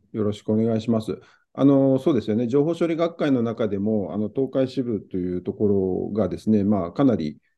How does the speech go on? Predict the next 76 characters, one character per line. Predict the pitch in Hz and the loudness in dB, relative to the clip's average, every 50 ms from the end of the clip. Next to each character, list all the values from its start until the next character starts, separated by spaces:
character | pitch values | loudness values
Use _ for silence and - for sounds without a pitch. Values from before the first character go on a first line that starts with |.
| _ _ _ | _ _ _
あ | 110 107 | -2 0
の、 | 110 110 107 107 104 | 0 2 0 0 2
ま | 117 135 120 87 - - - _ _ | 2 2 2 0 -2 -6 -10 _ _
あ、 | - | -4
あ | 113 | -2
の、 | 107 101 98 | -2 -2 -2
交 | - 117 127 - - 147 139 | -6 -8 -6 2 6 6 6
流 | 135 139 131 | 8 6 6
も | 127 123 120 113 107 - _ _ _ _ - | 4 4 2 0 -2 -8 _ _ _ _ -4
お-、 | 135 135 131 143 | -4 0 2 4
多 | 143 | 2
い | 123 110 | 2 2
と | - 85 | -4 -10
い | |
う | 80 | -8
か、 | - 85 | -6 -4
や | 92 120 | -4 -2
り | 131 127 | -4 -4
取 | - 107 92 | -4 -6 -6
り | 80 | -6
が | 78 | -8
結 | - 104 - | -10 -10 -8
構 | - 92 82 | -6 -6 -6
あ | |
っ | 82 - | -6 -6
て、 | _ 87 67 - | _ -4 -4 -2
と | - 139 | 2 2
い | 127 | 4
う | 120 | 4
の | 117 | 4
が、 | 101 95 | 2 2
ま | 107 104 | 2 2
あ、 | 82 - - - _ | 0 -2 -8 -10 _
な | - 120 | -6 -6
ん | 117 113 | -4 -4
て | 95 | -6
い | |
う | 80 | -8
ん | |
で | - - | -8 -6
す | - | -2
か | 123 | 2
ね。 | 123 147 143 - _ _ _ - | 2 2 2 -2 _ _ _ -6
あ | - 110 | -4 -4
の、 | 98 104 | -4 -2
課 | - - 131 | -2 0 2
題 | 151 151 156 151 | 4 6 6 6
を | 147 139 135 | 6 6 6
お | 127 | 4
互 | - 143 143 156 180 | 4 4 4 4 2
い | |
に | 151 120 | 0 0
共 | - 151 139 131 | 4 4 6 6
有 | 135 139 | 6 4
し | 135 - | 2 0
て | - | 0
い | 135 | 0
る | 127 110 | 0 0
と | - 90 | -4 -8
い | 76 | -10
う | 76 | -8
か、 | - - - - | -8 -10 -10 -8
あ | - 95 | -8 -8
の、 | 92 101 | -6 -6
お | 101 101 | -2 0
互 | 135 123 127 123 | 2 4 4 2
い | 117 | 2
っ | |
て | - | 0
い | 107 | -2
う | 90 | -4
の | |
は、 | 82 | -4
そ | - 90 | -4 -6
の、 | 82 - 76 | -6 -6 -2
全-、 | 92 110 113 - | 0 -2 -2 -2